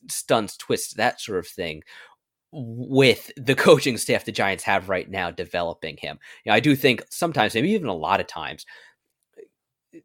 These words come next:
teams don't exactly draft busts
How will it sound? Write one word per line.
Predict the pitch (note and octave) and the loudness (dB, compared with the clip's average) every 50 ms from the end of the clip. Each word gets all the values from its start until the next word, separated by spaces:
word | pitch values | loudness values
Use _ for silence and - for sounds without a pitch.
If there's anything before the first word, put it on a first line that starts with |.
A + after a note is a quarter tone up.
| _ _ _ _ _ _ _ _ _ | _ _ _ _ _ _ _ _ _
teams | - - B3+ C4+ C4+ G#3+ D3 | -6 -2 2 2 2 2 0
don't | C3 - D#3+ D#3 E3+ D#3+ | 2 4 4 4 6 2
exactly | D3 C3+ B2 A#2 C3 A#2+ A#2 - - - B2 G#2+ | -2 -6 -2 0 2 2 2 2 0 -4 -8 -8
draft | E2 - E2 E2 E2+ F2 F#2 G2 A#2 C3 - - - - _ _ _ _ _ _ _ - | -8 -10 -10 -6 -4 0 0 0 0 -2 -4 -12 -20 -20 _ _ _ _ _ _ _ 2
busts | G2 A2+ D#3+ - - - - - - | 2 2 2 0 -4 -10 -12 -12 -12